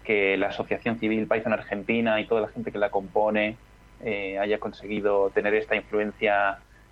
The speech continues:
eh, tan grande a, a nivel hispanohablante, ¿no? Con lo cual, de la parte de software yo creo que hay mucho potencial y para mí lo que tiene que ocurrir es que tiene que haber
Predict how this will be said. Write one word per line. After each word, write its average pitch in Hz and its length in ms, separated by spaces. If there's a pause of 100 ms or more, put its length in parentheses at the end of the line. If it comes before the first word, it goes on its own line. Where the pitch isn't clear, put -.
(220)
eh, 95 460
tan 107 260
grande 98 600
a, 95 140 (160)
a - 100
nivel 98 480
hispanohablante, 95 760
¿no? 120 140
Con 120 100
lo 113 100
cual, 160 300 (560)
de 139 140
la 127 120
parte 147 260
de 147 180
software 147 320
yo 135 80
creo 143 120
que 147 100
hay 139 40
mucho 131 580
potencial 131 720 (560)
y 110 560
para 107 180
mí 160 80
lo 208 80
que 160 80
tiene 165 180
que 165 80
ocurrir 151 260
es 196 80
que 143 100
tiene 135 200
que 127 80
haber 123 420